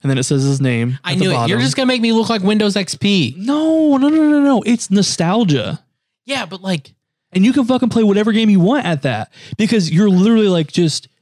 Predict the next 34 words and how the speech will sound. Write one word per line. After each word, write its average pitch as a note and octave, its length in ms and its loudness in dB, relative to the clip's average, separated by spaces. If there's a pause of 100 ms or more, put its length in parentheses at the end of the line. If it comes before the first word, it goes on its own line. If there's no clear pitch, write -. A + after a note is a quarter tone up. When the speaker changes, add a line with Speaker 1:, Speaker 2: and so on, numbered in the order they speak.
(140)
Speaker 1:
you're F3 140 2
that F#3 240 -2
dude. A3 260 2
You're, C#3+ 140 0
like, C#3+ 140 -2
you're D#3+ 100 2
just E3 220 -2
the F3 80 2
nostalgic E3+ 580 0
gamer. F#3 240 0
Like, C3+ 160 -2
you've D3 120 2
been D3 140 0
playing E3 200 0
games D3+ 240 0
your D#3+ 80 0
whole F#3+ 160 0
life. C3 560 -6
You D#3+ 100 0
don't E3 280 0
wanna E3 180 0
be C#3 120 2
pro C#3+ 340 -2
at A2 180 -6
it. C#3+ 180 -4 (480)
You D3+ 100 -2
just F#3 220 0
like E3 220 -2
playing F3 280 0
games D3 240 0
and C3+ 80 0
you D3+ 80 2
like D3 240 -2
people. - 460 -6